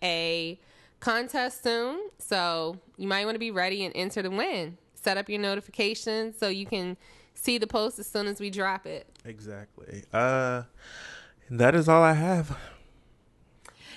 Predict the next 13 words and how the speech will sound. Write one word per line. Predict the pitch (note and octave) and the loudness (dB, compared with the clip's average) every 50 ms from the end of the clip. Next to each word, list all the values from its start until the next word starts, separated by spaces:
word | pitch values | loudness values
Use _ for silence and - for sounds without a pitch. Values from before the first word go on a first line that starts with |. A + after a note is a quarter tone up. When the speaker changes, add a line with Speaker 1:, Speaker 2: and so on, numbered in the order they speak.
| - _ | -2 _
Speaker 1:
Thanks | C4+ C#4+ D4+ D4 - | 2 2 2 0 -4
for | C#4+ | -4
tuning | D4 - D4+ D4+ D4+ D4+ C#4+ | -2 0 2 2 2 2 2
in, | C#4+ C#4+ | 2 0
you | C#4+ C4+ | 0 0
guys. | B3+ C4 C4 C4+ C4 C4+ C4+ C4+ C#4+ C4 | 2 2 2 2 2 2 0 0 0 0
I | C4 B3+ | -2 0
hope | C4+ A#3 A#3 | 0 -2 -2
you | B3 B3+ C#4 | -2 -2 0
have | A#3 A3 A3+ | 0 0 -2
a | A#3+ | -4
good | A3 - F3+ F#3+ F#3 - | -2 0 0 2 0 0
week. | - C#4 F#4+ F#4+ F#4 F#4 F#4 F#4+ F#4 F4+ F4+ - - - - | 0 -2 0 0 2 2 0 0 -2 -2 -6 -10 -20 -20 -20